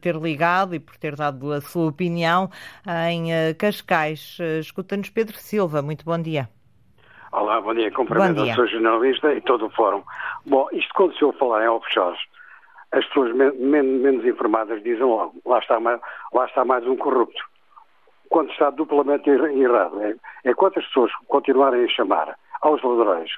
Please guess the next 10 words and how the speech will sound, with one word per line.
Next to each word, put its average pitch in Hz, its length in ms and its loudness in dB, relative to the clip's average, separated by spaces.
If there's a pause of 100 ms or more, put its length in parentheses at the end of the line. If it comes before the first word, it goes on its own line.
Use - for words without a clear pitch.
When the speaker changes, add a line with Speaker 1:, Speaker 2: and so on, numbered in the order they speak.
Speaker 2:
aos 160 280 2
gatunos, 101 480 -2 (320)
de 175 180 2
corruptos, 135 600 0
as 165 160 4
pessoas 170 240 2
não 175 100 6
entendem. 156 340 2 (640)
Onde 175 300 2
chegar, 143 200 4